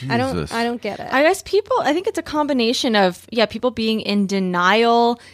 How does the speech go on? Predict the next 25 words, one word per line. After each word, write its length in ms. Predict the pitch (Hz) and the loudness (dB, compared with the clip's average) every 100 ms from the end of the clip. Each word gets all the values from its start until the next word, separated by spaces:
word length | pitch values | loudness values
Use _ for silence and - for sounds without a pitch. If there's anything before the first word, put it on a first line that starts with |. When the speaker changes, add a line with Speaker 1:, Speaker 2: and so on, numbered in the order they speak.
| _ | _
Speaker 3:
and 320 | 214 214 202 | 2 2 2
people 280 | - 214 233 | -4 -8 -8
being 500 | 214 233 240 226 202 | -4 -2 0 0 -6
kind 260 | - 214 240 | -8 -6 -4
of 60 | |
narcissists. 1300 | 220 170 175 170 185 285 - 185 - 160 151 - - - | -4 -6 -8 -4 -2 -2 -4 -8 -8 -10 -10 -14 -14 -6
I 80 | 214 | -4
mean, 120 | 226 | -2
it 320 | 226 - - - | -2 -4 -8 0
goes 260 | 240 247 | 2 4
hand 300 | 247 247 226 | 4 4 4
in 80 | 240 | 2
Speaker 1:
Yeah. 40 | 233 233 | 0 0
Speaker 3:
hand 120 | 254 | 0
with 180 | 226 208 | -2 -2
this, 360 | 202 196 - - - | -2 -2 -6 -10 -4
um, 420 | 185 180 170 170 - - _ _ - | -2 0 -4 -8 -14 -20 _ _ -4
anti-vaxxer 840 | 220 233 247 185 175 196 - 202 175 | -2 0 0 2 0 -2 -2 -2 0
movement, 460 | 175 165 170 170 | -2 -4 -6 -8
which 240 | - 175 190 | -8 -8 -6
is 160 | 175 | -8
just 300 | - 190 165 196 | -4 -4 -4 -2
like, 280 | 175 180 - | -2 -2 -4
it's, 300 | 196 - - | -6 -8 -4
I'm 380 | - 196 202 | 0 2 0